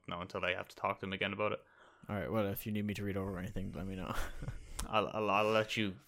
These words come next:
Speaker 1: review my web app.
Speaker 2: Uh, yeah, <laughs> yeah, you'll let me spice it up. Um, yeah. So, you know, I've been chilling. Um, college is kind of boring. I haven't,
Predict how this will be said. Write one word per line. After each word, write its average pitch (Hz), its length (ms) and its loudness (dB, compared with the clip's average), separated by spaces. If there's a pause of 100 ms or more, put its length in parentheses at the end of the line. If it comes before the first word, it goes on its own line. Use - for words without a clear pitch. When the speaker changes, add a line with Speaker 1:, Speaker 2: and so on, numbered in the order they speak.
Speaker 1:
review 98 480 2
my 87 160 0
web 90 220 4
app. 87 240 -2 (240)
Speaker 2:
Uh, 113 260 0
yeah, - 400 -6
<laughs> 117 40 2
yeah, 120 160 6
you'll 113 200 2
let 117 140 4
me 110 80 2
spice - 500 2
it 113 80 0
up. 101 200 -2 (1900)
Um, 107 420 2 (1120)
yeah. 147 240 10 (120)
So, 160 400 8
you 180 120 10
know, 165 120 12
I've 151 180 12
been 147 120 8
chilling. 131 420 6
Um, 123 460 4 (340)
college 135 380 6
is 127 80 4
kind 127 280 4
of 113 140 4
boring. 117 580 6 (240)
I 113 80 2
haven't, 117 320 6